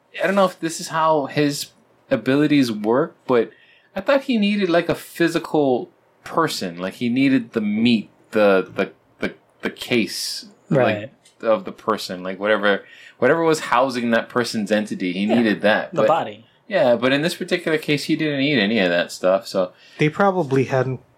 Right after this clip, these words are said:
Speaker 3: figured out the rules
Speaker 2: Yeah.
Speaker 3: for him yet.
Speaker 2: Or
Speaker 1: Yeah.
Speaker 2: the body was, like, under the bed.
Speaker 1: <laughs> Yeah. Or, like, the grandmother brought home his, like,
Speaker 2: Mm-hmm.
Speaker 1: ashes or
Speaker 2: Yeah.
Speaker 1: something and left it in his room or something like that.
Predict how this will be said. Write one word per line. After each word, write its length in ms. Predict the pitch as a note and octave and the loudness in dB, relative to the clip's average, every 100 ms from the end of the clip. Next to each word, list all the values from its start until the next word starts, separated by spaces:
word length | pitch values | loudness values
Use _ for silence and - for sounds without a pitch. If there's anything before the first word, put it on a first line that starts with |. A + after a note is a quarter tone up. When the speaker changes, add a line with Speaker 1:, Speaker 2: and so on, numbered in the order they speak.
| _ | _
Speaker 3:
figured 680 | - - - C#3 B2 B2+ | -20 -20 -4 -2 0 0
out 180 | A#2+ B2 | 0 -2
the 60 | B2 | -6
rules 360 | A2 A2+ B2+ B2 | -6 -2 2 2
Speaker 2:
Yeah. 320 | A2 G#2+ G#2+ | 4 2 2
Speaker 3:
for 220 | B2+ B2 | 0 -2
him 120 | B2 | -6
yet. 400 | B2+ A2+ - - - _ | -8 -10 -12 -20 -20 _
Speaker 2:
Or 120 | E3 C#3 | 0 2
Speaker 1:
Yeah. 180 | C#3 C3 | 4 2
Speaker 2:
the 20 | |
body 240 | A#2 A#2+ | 0 -6
was, 240 | G2 F#2+ G2+ | -8 -10 -10
like, 140 | F#2+ | -10
under 160 | G2+ G2 | -10 -10
the 80 | - | -12
bed. 460 | F#2 G2 G#2 G2+ F#2+ - - - | -8 -4 -4 -6 -14 -20 -20 -12
Speaker 1:
<laughs> 0 | - - - E3+ E3 | -8 -6 -4 -2 2
Yeah. 340 | D#3+ - D3 - _ _ - - - C#3+ | 2 2 -2 -4 _ _ -20 -20 -6 2
Or, 100 | C#3 | 4
like, 200 | B2 A2 | 4 0
the 80 | A2 | 0
grandmother 400 | G#2+ G#2 G#2 G2 | 2 2 2 2
brought 220 | G2 F#2+ | 2 0
home 160 | G#2 | -4
his, 280 | G2 F2+ - | -8 -8 -4
like, 140 | F#2 D3 | -2 0
Speaker 2:
Mm-hmm. 100 | F#3 - - | -4 -12 -6
Speaker 1:
ashes 500 | F3 - - F3 C3+ | -2 -2 -2 -2 -2
or 60 | |
Speaker 2:
Yeah. 100 | G#2+ | 0
Speaker 1:
something 340 | G#2+ G#2+ G#2 F2+ | 0 0 0 -2
and 160 | F2+ F2+ | -2 -2
left 220 | F2+ - | -4 -4
it 80 | F2+ | -8
in 140 | F2+ | -6
his 180 | F2+ E2+ | -8 -6
room 240 | F2+ F2+ | -6 -6
or 80 | F2+ | -8
something 320 | - F2+ F2+ F2+ | -8 -8 -8 -10
like 180 | F2+ | -10
that. 300 | F2+ F2+ - | -12 -12 -14